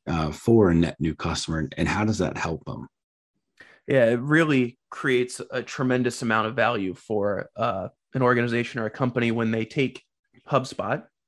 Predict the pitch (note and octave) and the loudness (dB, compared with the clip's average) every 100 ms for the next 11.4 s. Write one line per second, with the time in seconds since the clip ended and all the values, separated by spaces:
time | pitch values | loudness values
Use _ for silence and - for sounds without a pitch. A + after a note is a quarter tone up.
0 | _ - B2 C3+ D#3+ - D#3+ D#3 - D#3+ | _ 0 2 4 0 4 2 2 -2 -2
1 | - D3 - A2+ A#2+ - - A#2+ C#3+ B2 | -2 -6 -2 0 0 -2 2 2 4 0
2 | B2 C#3+ D#3+ D3 C#3 C#3 B2+ G#2+ B2 C#3+ | 0 -2 0 -2 2 2 2 4 4 2
3 | C#3+ C#3 - D3+ - C#3 C3+ B2 - B2+ | -2 -6 -6 -8 -2 -2 0 0 0 -2
4 | - C#3 C3 B2+ A#2+ B2+ A#2+ B2 - A2 | 0 -2 0 0 0 2 0 -2 -4 -6
5 | _ _ _ _ _ - C3+ C3 C3 - | _ _ _ _ _ -2 2 2 2 4
6 | C3 C3+ C#3+ B2+ B2 A#2 _ - C#3 C3+ | 2 2 2 4 4 0 _ -4 -4 -2
7 | B2 C3 B2+ - B2 C3 A#2+ A2+ B2 B2+ | -4 -4 -6 -2 0 0 -2 -4 -4 -2
8 | G#2+ A#2 - _ _ - A#2+ A#2 C3 C3 | -2 -4 -8 _ _ -16 -12 -4 -2 0
9 | B2+ C3 B2+ - - C3 C3 C3 B2+ - | 0 0 -2 -4 -2 0 2 2 0 -2
10 | C#3+ B2+ B2 A2+ - - B2 B2 A#2+ - | 2 4 2 -2 -6 -2 2 2 2 -2
11 | B2 A#2+ A2+ | 2 4 2